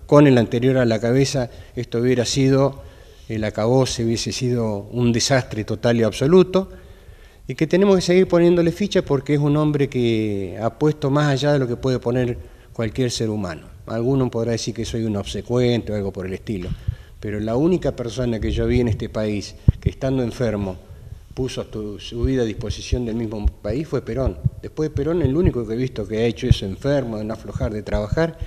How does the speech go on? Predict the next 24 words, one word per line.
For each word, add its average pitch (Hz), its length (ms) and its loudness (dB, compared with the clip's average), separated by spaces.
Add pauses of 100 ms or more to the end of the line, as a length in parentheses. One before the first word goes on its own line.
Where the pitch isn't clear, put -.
(580)
es 104 160 -2
Das 95 160 -2
Neve. 85 320 -8 (1080)
Esto 127 360 -4
lo 113 100 -2
digo 107 380 -2
como 90 400 -8
persona 120 480 0
que 107 100 -4
tiene 117 220 2
un 107 100 0
profundo 170 540 2
respeto 139 520 0
por 113 160 0
el 110 140 2
hombre 156 340 4
y 135 60 2
una 117 160 0
admiración 104 400 -2
enorme, 110 720 0
enorme 120 320 0
por 101 160 -6
el 95 80 -8
político. 113 560 -4